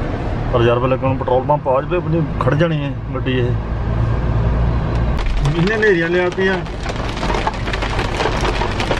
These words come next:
ਚੰਡੀਗੜ੍ਹ 'ਚ ਰੱਬ ਮਿਹਰਬਾਨ ਆ, ਸਾਡੇ ਤਾਂ ਰਹੇ ਨਹੀਂ ਮੀਂਹ ਬਿਲਕੁਲ ਵੀ। ਮੈਂ ਘਰ ਵਾਲੇ ਕੈਮਰੇ ਲਾ ਕੇ ਦੇਖ ਰਿਹਾ, ਪਿੰਡ ਜਮਾਂ ਵੀ ਨਹੀਂ ਹੈਗਾ।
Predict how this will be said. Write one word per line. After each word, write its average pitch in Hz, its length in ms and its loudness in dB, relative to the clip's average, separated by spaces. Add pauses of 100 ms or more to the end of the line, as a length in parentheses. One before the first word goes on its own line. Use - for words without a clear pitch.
(1400)
ਚੰਡੀਗੜ੍ਹ 180 380 2
'ਚ - 20 0
ਰੱਬ 190 220 0
ਮਿਹਰਬਾਨ 170 440 0
ਆ, - 40 0
ਸਾਡੇ 170 240 2
ਤਾਂ 190 100 4
ਰਹੇ 170 220 2
ਨਹੀਂ 170 120 -2
ਮੀਂਹ 180 100 -2
ਬਿਲਕੁਲ 180 340 0
ਵੀ। 175 140 2 (500)
ਮੈਂ 196 80 2
ਘਰ 220 140 2
ਵਾਲੇ 208 120 0
ਕੈਮਰੇ 196 320 -2
ਲਾ 202 140 2
ਕੇ 214 80 -2
ਦੇਖ 196 220 -2
ਰਿਹਾ, 233 140 0 (320)
ਪਿੰਡ 220 220 0
ਜਮਾਂ 226 220 2
ਵੀ 240 120 -2
ਨਹੀਂ 240 140 0
ਹੈਗਾ। 165 200 0